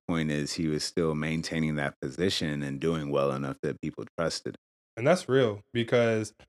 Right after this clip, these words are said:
Speaker 2: he has experience that no one else has. You go to all those Super Bowls, you can't recreate that and teach it to someone. You have to go experience that.
Speaker 1: Mm-hmm.
Speaker 2: So if you have all those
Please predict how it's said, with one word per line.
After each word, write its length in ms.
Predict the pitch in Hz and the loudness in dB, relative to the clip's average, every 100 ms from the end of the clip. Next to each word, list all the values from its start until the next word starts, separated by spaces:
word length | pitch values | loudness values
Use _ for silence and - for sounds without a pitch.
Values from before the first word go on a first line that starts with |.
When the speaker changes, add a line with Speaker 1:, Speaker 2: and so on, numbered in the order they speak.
| _ _ | _ _
Speaker 2:
he 120 | 160 | 4
has 200 | 170 139 | 8 6
experience 560 | 117 - - 151 127 120 | 4 0 2 4 4 2
that 80 | 123 | -2
no 140 | 117 | -2
one 100 | 110 | -2
else 200 | 107 104 | -2 -4
has. 420 | 110 104 110 113 123 | -4 -4 -6 -6 0
You 80 | |
go 80 | 131 | 4
to 80 | 135 | 6
all 180 | 120 123 | 6 4
those 220 | 117 113 | 2 -2
Super 300 | - 135 117 | 0 2 2
Bowls, 360 | 113 113 110 107 | 2 2 2 -2
you 120 | 117 | -8
can't 340 | - 131 117 - _ _ _ _ _ | 0 2 2 -4 _ _ _ _ _
recreate 720 | 117 147 135 110 127 143 139 | 4 4 2 2 4 4 4
that 160 | 113 | 4
and 100 | 110 | 4
teach 240 | 107 160 - | 0 -2 -2
it 40 | |
to 100 | 110 | -8
someone. 260 | 107 110 107 | -4 -2 0
You 120 | 120 | 2
have 120 | 143 | 0
to 80 | 143 | 2
go 100 | 120 | 0
experience 680 | 110 - - 127 117 107 107 | 0 -2 -2 0 0 -2 -4
that. 180 | 110 104 | -2 0
Speaker 1:
Mm-hmm. 420 | 78 73 58 65 - | 0 -2 -6 -8 4
Speaker 2:
So 60 | 147 | 4
if 60 | |
you 120 | 127 | 8
have 220 | 147 190 147 | 8 8 8
all 140 | 123 | 6
those 380 | 117 117 113 | 4 2 0